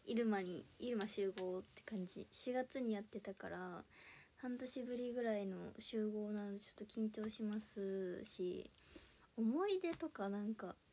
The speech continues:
すごいめっちゃ懐かしいな。なんかあるかな、思い出。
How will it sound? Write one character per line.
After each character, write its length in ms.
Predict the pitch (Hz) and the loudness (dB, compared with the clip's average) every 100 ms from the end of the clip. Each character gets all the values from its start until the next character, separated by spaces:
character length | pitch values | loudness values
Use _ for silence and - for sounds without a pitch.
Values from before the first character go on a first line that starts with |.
| - | -18
す 180 | - - | -14 -6
ご 80 | 220 | 0
い 40 | |
め 100 | 214 | 2
っ 40 | 214 - | 2 -2
ち 120 | - 311 | 2 4
ゃ 180 | 311 - - - - - - | 4 -2 -20 -20 -20 -20 -10
懐 280 | 254 - - | -8 -8 -6
か 120 | 285 | -6
し 380 | - - 247 208 | -6 -4 0 0
い 20 | |
な。 140 | - - - _ _ _ _ - - - - _ _ _ - | 0 -6 -16 _ _ _ _ -20 -20 -20 -20 _ _ _ -6
な 80 | 254 | -6
ん 40 | |
か 120 | 254 220 | -4 -6
あ 40 | |
る 100 | 269 339 | -6 -6
か 140 | 311 | -2
な、 80 | 294 | -2
思 340 | 302 302 285 | 0 2 2
い 60 | 285 | 2
出。 220 | 285 285 | 2 0